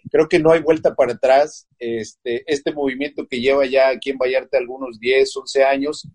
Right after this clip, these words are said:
se ha visto el crecimiento a pesar de las autoridades,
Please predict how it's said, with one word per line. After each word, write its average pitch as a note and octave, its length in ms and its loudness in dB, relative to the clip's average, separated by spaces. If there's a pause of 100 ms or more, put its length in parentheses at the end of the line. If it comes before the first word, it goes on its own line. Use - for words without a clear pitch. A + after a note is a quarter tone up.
se C#3 120 8
ha C#3 60 6
visto C#3 760 2
el A#2+ 160 -2
crecimiento C3+ 1080 0 (460)
a C#3 140 2
pesar C#3 400 4
de C#3+ 80 -2
las B2 220 -4
autoridades, G#2 800 -8